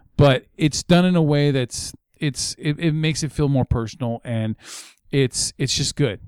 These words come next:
It's a good drama, um, and it's, like I said, it's never preachy. It's just, it just feels like matter-of-factly. These people are stuck here for whatever reason. Either they're good or they're bad,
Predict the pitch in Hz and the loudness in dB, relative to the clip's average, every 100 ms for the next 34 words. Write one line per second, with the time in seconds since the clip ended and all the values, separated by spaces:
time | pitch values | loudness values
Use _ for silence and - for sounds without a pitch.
0 | - 135 - 117 143 131 131 131 135 139 | -6 -4 -4 -2 0 2 4 4 4 2
1 | 143 147 _ _ _ _ - 123 117 107 | 2 0 _ _ _ _ -10 -8 -4 -4
2 | 104 - _ _ _ _ - 185 147 135 | -6 -8 _ _ _ _ -14 -6 -2 -2
3 | 131 127 - - 135 127 - - - _ | 0 -2 -4 -8 -8 -6 -8 -8 -12 _
4 | - _ _ _ _ 156 156 151 220 156 | -20 _ _ _ _ -2 0 2 2 2
5 | 117 151 151 170 165 170 - 95 - _ | 4 4 4 2 2 2 0 -4 -6 _
6 | 156 135 - 139 - - 160 135 143 131 | -4 -2 2 0 0 -4 -4 -2 -2 -2
7 | - 160 143 135 127 131 143 127 135 131 | 0 0 2 0 0 2 2 0 -2 -2
8 | 110 95 _ _ _ - 123 - 165 - | -8 -12 _ _ _ -4 -4 2 4 4
9 | 151 - 151 131 - 127 123 120 _ _ | 0 0 -4 -4 -2 0 0 -4 _ _
10 | _ _ - 120 117 123 139 139 120 113 | _ _ -2 2 2 2 4 2 2 -2
11 | 110 98 113 110 135 135 135 139 131 123 | -6 -2 -2 0 0 0 0 -2 -2 0
12 | 120 120 | -2 -4